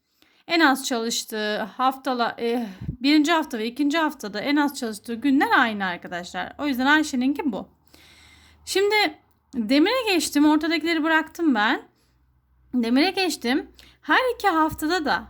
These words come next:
hafta sonları hafta içindekileri, içindeki günlere göre daha az çalışmıştır. E, bakıyorum şöyle maviye. Evet, en az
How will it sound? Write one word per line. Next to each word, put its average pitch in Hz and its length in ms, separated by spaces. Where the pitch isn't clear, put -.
hafta 233 360
sonları 277 460
hafta 381 380
içindekileri, 220 840
içindeki 226 580
günlere 262 400
göre 330 300
daha 427 300
az 359 140
çalışmıştır. - 840
E, 220 100
bakıyorum 453 680
şöyle 339 340
maviye. 302 560
Evet, 285 420
en 381 180
az 381 400